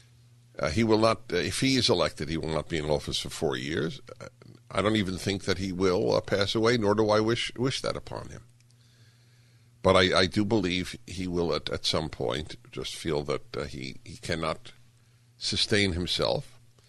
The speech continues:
for whatever reason, and then Kamala Harris. But it doesn't matter if he's president for four years, if he's elected.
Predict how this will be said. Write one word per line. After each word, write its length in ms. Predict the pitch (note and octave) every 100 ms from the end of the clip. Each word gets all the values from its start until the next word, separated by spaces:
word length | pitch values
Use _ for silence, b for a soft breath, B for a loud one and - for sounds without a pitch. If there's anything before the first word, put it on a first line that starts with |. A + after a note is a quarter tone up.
| b b b b b _
for 160 | -
whatever 320 | F#2 F2 D#2 D#2
reason, 460 | B1 B1 F#2 A#2+
and 100 | G#2
then 140 | A2 G2+
Kamala 460 | - F#2+ F2+ F2
Harris. 360 | E2+ A#1 G#1+ -
But 180 | B2+ B2+
it 60 |
doesn't 280 | D#3+ D#3 F3+
matter 240 | F3 F3
if 100 | D#3+
he's 160 | F3 F3+
president 480 | - C#3 G#2 F#2 D2+
for 100 | D2+
four 280 | - A#1 G1+
years, 380 | - - - -
if 100 | F#2
he's 220 | - D#2+ D2
elected. 400 | G1+ - -